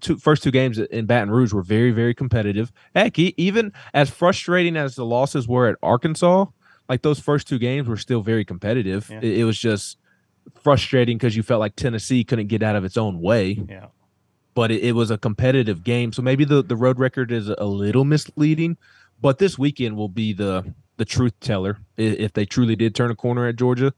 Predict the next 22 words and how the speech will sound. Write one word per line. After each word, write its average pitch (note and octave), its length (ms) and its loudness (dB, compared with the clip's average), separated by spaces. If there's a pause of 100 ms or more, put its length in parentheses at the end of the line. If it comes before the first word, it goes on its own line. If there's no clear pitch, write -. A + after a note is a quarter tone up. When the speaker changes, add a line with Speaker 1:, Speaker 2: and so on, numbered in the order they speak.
(360)
Speaker 1:
or A2 200 2
if A2 480 -2
they, G#2 380 -4
they G#2 240 2
are A#2 180 6
exactly A#2 400 2
who B2 140 8
their B2+ 120 4
record C3 280 2
says A2+ 240 -2
they G#2 140 -2
are G#2 260 -2 (400)
on G#2+ 160 -2
the G#2 80 0
road. G2+ 300 2
It, G2 100 0
it'll A2 160 2
be G#2+ 160 0
very, G#2 400 -2 (320)
very C3+ 400 4
telling. G#2+ 420 -4
But G#2 220 0